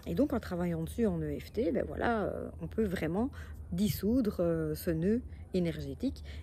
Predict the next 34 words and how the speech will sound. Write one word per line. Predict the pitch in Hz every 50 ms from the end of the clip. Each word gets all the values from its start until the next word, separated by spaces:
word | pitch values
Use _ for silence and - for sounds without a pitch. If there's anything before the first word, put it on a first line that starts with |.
| - - -
et | 220
permettre | 214 202 175 180 208 233 -
à | 196 175
l'énergie | 165 160 - - - 208 240
de | 185 165
refonctionner, | - 175 - - 170 - - 151 135 156 180 202 208 220 220 - - - - -
pardon, | - 170 170 175 175 170
de | 151 156
recirculer | 151 - 214 208 - 208 185 - - 185 196 202
de | 165
façon | - 156 151 - - 185
plus | 170 - - 170
libre, | 156 151 180 208 226 240 220 247 - - - - - -
et | -
plus | - - - 240 226
l'énergie | 208 202 180 180 185 180 170 151 175 190 190 -
en | - 160 156 156
nous | 170 185 190 175 - - - - - - - -
est | - 170
fluide, | - - - 208 226 269 302 220 - -
et | - 160
plus | - - - 214 247 269
on | 202
manifeste | 165 156 151 160 151 - 208 196 - - 143
vite. | 139 139 - - - - - - - - - - - -
Maintenant, | - - - 247 311 311
évidemment, | 269 208 165 156 160 151 165 220 285
si | - - - 220 214
on | - 160 160 160 165 180
a | 196 214 208 -
hérité | 196 160 151 160 - - - 202 202
d'un | 170 165 156
bagage | 156 147 143 143 165 175 170 165 -
transgénérationnel, | - - 170 160 156 147 147 147 143 - - - - - - 311 349 339 -